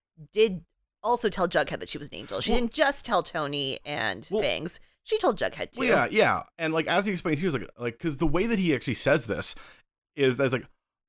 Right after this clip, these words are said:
Speaker 2: "Oh, yeah, it turns out I wasn't a mind reader. I'm a portal opener. Just like you aren't a time traveler. You're an angel." And I'm like, "No, that's not a thing you're allowed to say to a person." <laughs>
Speaker 1: She could be both.
Speaker 2: Well, <laughs>
Speaker 1: Also, a guardian, a-,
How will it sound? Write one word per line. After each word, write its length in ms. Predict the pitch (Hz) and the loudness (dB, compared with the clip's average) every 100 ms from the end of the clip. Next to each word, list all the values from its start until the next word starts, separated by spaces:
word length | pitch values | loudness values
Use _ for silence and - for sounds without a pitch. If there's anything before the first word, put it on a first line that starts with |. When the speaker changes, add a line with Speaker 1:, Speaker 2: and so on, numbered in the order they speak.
| - | -4
Speaker 2:
"Oh, 160 | 233 | 0
yeah, 220 | 214 247 | 2 4
it 100 | 175 | 2
turns 240 | - 208 202 | 0 0 4
out 100 | 190 | 4
I 140 | 147 202 | 4 2
wasn't 320 | 151 120 101 | 4 4 4
a 40 | |
mind 320 | 92 107 180 139 | 4 4 4 2
reader. 240 | 95 104 - | 2 2 2
I'm 140 | 180 | 2
a 40 | |
portal 420 | 190 - 262 254 127 | 6 6 6 6 4
opener. 420 | 117 - 95 - - - | 2 0 -2 -2 -6 0
Just 120 | 175 | 2
like 240 | 135 101 | 2 4
you 160 | 147 208 | 6 8
aren't 160 | 120 95 | 8 6
a 40 | |
time 340 | - 156 180 | 2 4 4
traveler. 520 | 156 131 101 110 131 151 - - | 4 4 4 4 4 2 -6 0
You're 260 | 196 247 | 6 8
an 80 | 240 | 8
angel." 560 | 247 262 214 139 107 - | 6 6 8 8 6 4
And 160 | 160 | 4
I'm 80 | 160 | 4
like, 240 | 147 135 156 | 4 2 6
"No, 240 | 196 196 | 10 10
that's 260 | 170 185 - | 10 6 8
not 200 | 180 156 | 8 8
a 40 | |
thing 280 | - 156 143 | 6 6 6
you're 100 | 147 | 6
allowed 260 | 143 139 131 | 6 6 4
to 100 | 127 | 2
say 240 | 139 135 | 4 4
to 100 | 135 | 4
a 60 | 131 | 4
person." 500 | 139 143 165 220 240 | 6 6 8 6 6
<laughs> 80 | 370 | 4
Speaker 1:
She 180 | 359 440 | 4 4
could 220 | - 466 - | 6 4 4
be 120 | 311 | 2
both. 540 | 277 233 165 202 - 311 - | 8 8 8 6 4 4 6
Speaker 2:
Well, 280 | 262 226 - | 6 6 2
<laughs> 40 | - - - 302 202 202 - - 403 | 0 -4 0 0 0 -2 -6 -6 -2
Speaker 1:
Also, 240 | 294 - 339 | 0 4 4
a 100 | - | 6
guardian, 420 | 330 339 403 349 | 6 6 4 0
a-, 220 | - - | -4 -8